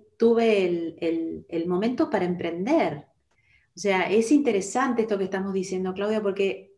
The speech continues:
a ver, la vida nunca se <laughs> termina, ¿no? Hasta el momento que se terminó. Entonces, vo-, andá y emprendé,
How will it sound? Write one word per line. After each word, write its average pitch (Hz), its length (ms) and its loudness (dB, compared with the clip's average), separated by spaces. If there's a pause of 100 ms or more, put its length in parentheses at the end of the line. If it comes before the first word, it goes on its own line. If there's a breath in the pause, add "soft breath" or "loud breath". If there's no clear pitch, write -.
a 190 120 -2
ver, 202 300 0
la 190 160 0
vida 247 240 2
nunca 240 260 0
se 220 140 -2
<laughs> - 0 -
termina, 226 880 0 (720 loud breath)
¿no? 208 400 -2
Hasta 226 180 -2
el 190 80 2
momento 214 380 0
que 196 400 -2 (100)
se - 140 -2
terminó. 170 680 -2 (320 loud breath)
Entonces, 208 600 0 (500)
vo-, 185 300 0 (160)
andá 180 380 0
y 302 140 2
emprendé, 175 920 2